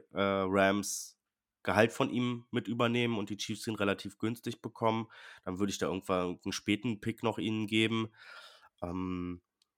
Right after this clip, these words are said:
aber das finde ich halt so ein Spieler, der noch mal interessant werden könnte, der jetzt natürlich auch letztes Jahr, muss man halt auch sagen, echt in beschissenen Umständen irgendwann gespielt hat. Also die Rams waren halt dann auch wirklich nicht wirklich kompetitiv mehr.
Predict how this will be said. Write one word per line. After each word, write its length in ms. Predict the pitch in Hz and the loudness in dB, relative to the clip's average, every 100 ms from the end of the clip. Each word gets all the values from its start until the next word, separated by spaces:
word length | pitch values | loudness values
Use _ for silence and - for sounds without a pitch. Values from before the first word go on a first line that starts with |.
| - | 0
aber 180 | - 113 | 10 12
das 140 | 123 - | 12 10
finde 120 | 135 | 4
ich 100 | 120 | 6
halt 120 | 117 | 6
so 80 | 120 | 4
ein 60 | 110 | 0
Spieler, 320 | - 117 110 | 0 4 6
der 200 | 107 104 | 6 4
noch 120 | 107 | 4
mal 300 | 101 98 98 | 6 6 4
interessant 680 | - 101 104 - 101 101 - | 0 -4 -4 0 0 0 2
werden 360 | 98 95 95 | 4 2 -2
könnte, 600 | - 113 120 139 131 127 - - _ _ _ _ | 2 2 4 2 2 0 -8 -20 _ _ _ _
der 280 | 101 101 95 | 2 6 6
jetzt 340 | 95 95 - 104 | 4 2 0 -2
natürlich 340 | 101 104 92 | 0 -2 -2
auch 160 | 90 92 | -2 0
letztes 460 | 82 98 - - | -2 0 0 4
Jahr, 100 | 95 | 4
muss 200 | 92 92 | 4 2
man 120 | 92 | 2
halt 100 | 90 | 2
auch 160 | - 90 | 2 -2
sagen, 340 | - 90 87 | 2 2 2
echt 200 | - - | -2 -6
in 80 | 85 | -8
beschissenen 440 | 87 - - 90 - | -6 -4 -4 -6 -6
Umständen 420 | 90 - 95 73 | -6 -2 0 0
irgendwann 320 | 87 87 87 | -2 -2 -2
gespielt 420 | 87 - 92 87 | -2 -4 -4 -2
hat. 140 | 90 80 | -2 -4
Also 180 | 80 | -4
die 100 | 85 | -4
Rams 360 | 80 82 80 - | 0 0 -2 -2
waren 160 | 82 82 | -2 -2
halt 140 | 80 | -2
dann 120 | 80 | -2
auch 180 | 71 - | -4 -6
wirklich 300 | 85 82 - | -8 -8 -6
nicht 300 | 87 80 - - - - - - | -4 -4 -8 -16 -16 -16 -18 -4
wirklich 260 | 120 120 120 | 0 2 4
kompetitiv 760 | - 120 117 113 - 135 139 | 6 6 4 0 2 2 2
mehr. 440 | 127 127 120 123 | 4 6 8 6